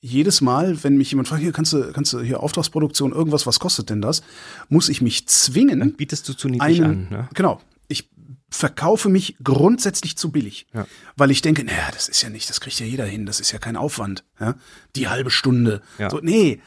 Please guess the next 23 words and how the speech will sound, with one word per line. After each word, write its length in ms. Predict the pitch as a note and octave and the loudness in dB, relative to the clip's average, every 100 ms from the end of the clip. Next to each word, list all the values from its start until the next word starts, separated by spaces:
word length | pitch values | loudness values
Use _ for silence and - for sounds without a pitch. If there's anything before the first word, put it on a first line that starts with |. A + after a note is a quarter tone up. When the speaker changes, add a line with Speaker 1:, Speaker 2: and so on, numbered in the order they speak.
| - | -16
Speaker 2:
Für 100 | - | -10
dich 180 | A2 D#3+ | -6 0
ist 120 | G#3+ | 0
das 120 | G#3+ G3 | 2 2
Speaker 1:
Ja, 140 | F#3+ | 2
Speaker 2:
auch 40 | - | 2
kein 100 | E3 | 2
Speaker 1:
für 80 | D3+ | 4
mich 180 | A#3 | 4
Speaker 2:
Aufwand. 80 | - | 4
Speaker 1:
ist 140 | D#3+ F#3+ | 2 2
das 180 | E3+ | 2
eine 100 | F3 | 2
halbe 220 | D#3+ F#3+ E3+ | 2 2 0
Stunde, 320 | - A3+ D3+ | 0 2 2
weil 100 | D3 | 0
ich 100 | C3+ | -2
vorher 280 | - G#3+ D#3+ | -2 -2 0
zwanzig 420 | - F#3 A3 F3+ | 0 0 -2 0
Jahre 240 | F#3+ F3+ E3 | 0 2 4
lang 140 | C#3 | 2
geübt 400 | B2+ C#3+ D4 - | 2 2 2 2
habe. 420 | C3+ A2 G#2+ G#2 | -4 -4 -6 -8